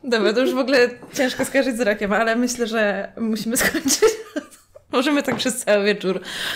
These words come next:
Mm. Dlaczego w ogóle ta kampania zakłada, że to jest jakikolwiek skuteczny sposób na badanie piersi?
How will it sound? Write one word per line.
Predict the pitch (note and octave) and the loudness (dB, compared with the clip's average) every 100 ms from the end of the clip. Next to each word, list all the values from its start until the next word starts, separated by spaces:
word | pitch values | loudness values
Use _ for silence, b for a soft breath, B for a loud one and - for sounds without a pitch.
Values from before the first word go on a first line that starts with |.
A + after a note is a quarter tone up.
| B B A3 G#3 | B B -14 -8
Mm. | A3+ A3+ A3 G#3+ G#3+ G#3 G3+ - _ _ _ _ _ _ _ _ _ _ _ - - - - | -2 0 2 2 2 0 -2 -18 _ _ _ _ _ _ _ _ _ _ _ -20 -20 -20 -4
Dlaczego | C#4 F#4+ A4 | -2 0 0
w | E4 | 2
ogóle | C#4 D4+ C#4+ - - _ _ - | 2 4 4 2 -12 _ _ -14
ta | A3+ | -4
kampania | A#3+ A#3+ B3+ G#3+ E3+ G3+ | -2 0 2 2 2 0
zakłada, | G#3+ - G3+ F3 F3+ A#3+ B3 - _ _ - | 0 0 0 2 2 2 -2 -8 _ _ -10
że | A3 | -8
to | A3 B3+ | -2 0
jest | C#4 C#4 - - - | 2 0 -6 -14 -4
jakikolwiek | B3+ A#3 A3+ C4+ C4+ C4+ | -4 -4 -2 0 0 -2
skuteczny | - A#3 A3+ B3 | -4 -4 -2 -2
sposób | A#3+ A3+ A3+ | -2 -6 -2
na | A3 | -2
badanie | G3+ E3 D#3+ | -2 -2 -6
piersi? | G3 F3+ - - - | -4 -6 -8 -10 -12